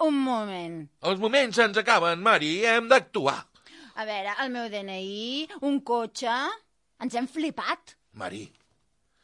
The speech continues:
Speaker 2: vols la investidura, sí o no?
Speaker 1: Sí, però és que, eh,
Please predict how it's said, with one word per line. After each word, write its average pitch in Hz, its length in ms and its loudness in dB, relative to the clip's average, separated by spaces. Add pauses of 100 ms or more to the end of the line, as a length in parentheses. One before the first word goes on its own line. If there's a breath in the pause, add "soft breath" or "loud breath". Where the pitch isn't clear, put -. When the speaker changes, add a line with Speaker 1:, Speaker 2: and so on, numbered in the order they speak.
(240)
Speaker 2:
vols 131 360 0
la 139 140 -2
investidura, 156 760 0
sí 302 500 -2 (240)
o - 120 -4
no? - 180 -12 (140)
Speaker 1:
Sí, - 180 -10
però 440 120 0
és - 60 -6
que, 392 100 -2
eh, 320 200 -6